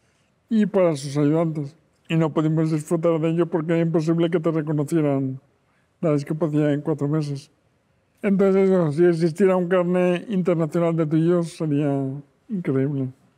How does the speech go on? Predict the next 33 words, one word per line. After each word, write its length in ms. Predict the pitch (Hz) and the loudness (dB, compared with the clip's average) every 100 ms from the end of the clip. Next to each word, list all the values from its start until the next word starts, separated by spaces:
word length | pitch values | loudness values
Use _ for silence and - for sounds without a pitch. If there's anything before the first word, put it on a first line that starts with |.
| _ _ | _ _
Allí 300 | 196 175 180 | 0 2 4
estuvimos 360 | 180 190 185 170 | 2 2 0 2
trabajando 520 | 180 170 175 180 175 | 0 0 0 0 0
con 160 | 175 | 0
Akira 400 | 160 147 190 190 | 0 0 0 2
Kato 380 | 175 180 196 170 - _ _ _ | 2 -2 -2 -10 -14 _ _ _
y 240 | 254 202 180 | -4 -2 -2
con 400 | 190 165 156 147 | -2 0 -2 -2
Camila 440 | 151 156 165 160 | -2 0 0 0
Márquez, 380 | 151 156 165 196 233 226 | 0 -2 -2 -4 -4 -6
eh, 320 | 208 202 190 | -4 -4 -4
unos 480 | 165 160 170 165 156 | -4 -4 -2 -2 0
tipos 300 | 170 170 160 | -2 0 0
increíbles. 640 | 151 165 160 160 165 - - - - - - | 0 2 2 2 -2 -6 -12 -20 -20 -14 0
Y 160 | 214 190 | 4 4
estuvimos, 640 | 156 185 202 214 220 220 | 2 2 4 4 2 0
eh, 300 | 214 220 226 | -2 2 2
pensando 680 | 220 226 214 220 220 233 240 | 2 0 2 2 2 2 2
en, 460 | 220 196 180 170 151 _ _ _ _ - | 2 2 2 0 -4 _ _ _ _ -2
precisamente, 840 | 208 208 220 220 220 214 233 208 - _ - | 0 4 4 4 4 4 0 -2 -14 _ -2
eh, 400 | 208 196 185 175 | 2 2 2 2
las 340 | 180 190 180 | 2 2 2
ventajas 680 | 175 180 165 214 202 185 165 | 2 0 2 0 0 -2 0
de 340 | 165 165 160 | 0 0 0
ser 120 | 165 208 | 0 0
una 200 | 214 208 | 0 -2
persona 420 | 214 214 202 175 | -4 -2 0 0
que 80 | 165 | 0
va 200 | 170 190 | 2 0
en 100 | 190 | 0
silla 280 | 202 202 202 | 0 2 4
de 120 | 202 | 4
ruedas 500 | 196 202 214 247 | 4 4 2 -2